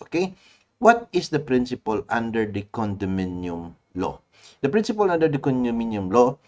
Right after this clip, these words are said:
as enunciated by Supreme Court decision, is that actually, the foreigner is not buying a land. It's buying only a unit. Yung four corners ng unit na yan, which is, uh, let's say, thirty-five, forty,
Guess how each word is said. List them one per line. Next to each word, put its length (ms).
as 280
enunciated 680
by 120
Supreme 400
Court 240
decision, 480
is 120
that 160
actually, 480
the 160
foreigner 400
is 240
not 200
buying 440
a 80
land. 360
It's 160
buying 420
only 240
a 40
unit. 360
Yung 180
four 540
corners 640
ng 160
unit 400
na 60
yan, 220
which 220
is, 100
uh, 160
let's 140
say, 260
thirty-five, 720
forty, 500